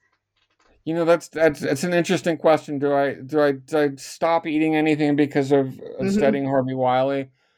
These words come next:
Speaker 1: Uh, you know, no. Um, I, I probably, I don't think I've ever said this in this context before.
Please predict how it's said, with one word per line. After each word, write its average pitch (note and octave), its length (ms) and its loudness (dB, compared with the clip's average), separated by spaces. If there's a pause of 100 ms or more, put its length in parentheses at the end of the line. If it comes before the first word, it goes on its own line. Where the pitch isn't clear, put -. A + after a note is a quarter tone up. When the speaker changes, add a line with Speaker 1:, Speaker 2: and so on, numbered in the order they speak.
(380)
Speaker 1:
Uh, C3 240 -12
you D3+ 300 0
know, C3+ 920 0
no. B2 60 -4
Um, B2 480 0 (640)
I, - 260 -6
I - 20 -2
probably, D3 600 0
I A2 160 -6
don't C#3+ 160 -8
think G#2+ 140 -6
I've G#2+ 140 4
ever G#2+ 200 0
said A#2 260 2
this G#2 180 0
in A2 60 -8
this G#2 120 -8
context G#2 460 -2
before. G#2 480 0